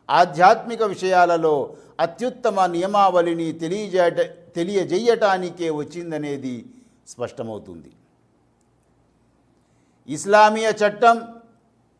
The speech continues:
ఇస్లామీయ తర్కశాస్త్రం అంటే షరియా మరియు ఫికా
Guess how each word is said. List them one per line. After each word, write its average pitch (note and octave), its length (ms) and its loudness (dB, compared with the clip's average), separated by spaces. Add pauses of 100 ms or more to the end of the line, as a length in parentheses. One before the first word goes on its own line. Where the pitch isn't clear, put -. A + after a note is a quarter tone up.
(1200)
ఇస్లామీయ A3 680 4
తర్కశాస్త్రం G#3 1080 0 (300)
అంటే E3+ 380 -4
షరియా G3+ 680 4
మరియు E3 420 -4
ఫికా E3 480 0